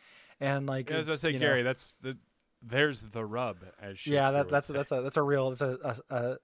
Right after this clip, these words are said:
Speaker 1: super, a small superset and an even smaller subset. Um, Robert Krulwich, I guess, would be the, uh,
Speaker 2: See,
Speaker 1: Robert's Rules of Podcasting.
Speaker 2: and there we go, Gary. I have no hi-, idea who that is.
Speaker 1: He's the guy, he's the guy from Radio Lab who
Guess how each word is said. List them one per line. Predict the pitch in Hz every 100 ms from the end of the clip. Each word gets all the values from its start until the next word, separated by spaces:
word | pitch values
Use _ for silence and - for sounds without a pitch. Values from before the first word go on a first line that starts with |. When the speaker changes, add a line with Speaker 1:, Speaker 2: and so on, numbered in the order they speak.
| _ -
Speaker 1:
super, | - 196 160
a | - 147
small | - 160 160
superset | 151 151 143 151 127
and | 127 127
an | 131
even | 131 123
smaller | - 131 120
subset. | 107 127 - 113 104 _ _ _ _ - -
Um, | 139
Robert | 202 170
Krulwich, | - 113 - -
I | 135
guess, | 123 -
would | 135
be | 127
the, | - -
uh, | - 127 _ _
Speaker 2:
See, | -
Speaker 1:
Robert's | 123 127 -
Rules | 139 131
of | 120
Podcasting. | 123 127 131 - -
Speaker 2:
and | 127
there | 131
we | 156
go, | 214
Gary. | 131 120 131
I |
have | 117
no | 107 107
hi-, | 120 120 - 98
idea | 104 120 123
who | 131
that | 135 139
is. | - 95 - _ _ - - - -
Speaker 1:
He's | 294
the | 240
guy, | 147
he's | 139
the | 135 131
guy | 135 131
from | 135 120
Radio | 127 131
Lab | 123 127 131 117
who | 123 127